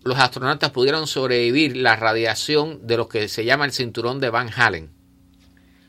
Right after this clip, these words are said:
Los cinturones de Van Allen son los cinturones de radiación que tiene la Tierra alrededor,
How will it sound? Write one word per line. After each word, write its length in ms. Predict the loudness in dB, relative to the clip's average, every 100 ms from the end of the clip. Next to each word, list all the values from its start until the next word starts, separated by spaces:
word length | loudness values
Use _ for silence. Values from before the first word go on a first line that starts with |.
| _
Los 140 | -6 -6
cinturones 440 | -6 -2 2 4
de 60 | 4
Van 240 | 4 4
Allen 300 | 4 4 2 -8 -20 _
son 220 | -6 -2 -2
los 140 | -2
cinturones 500 | -4 -4 -2 0 2
de 100 | 2
radiación 680 | 6 6 6 2 2 -2 -2
que 120 | -4
tiene 200 | -2 0
la 140 | 2 2
Tierra 240 | 2 0
alrededor, 420 | 0 0 0 0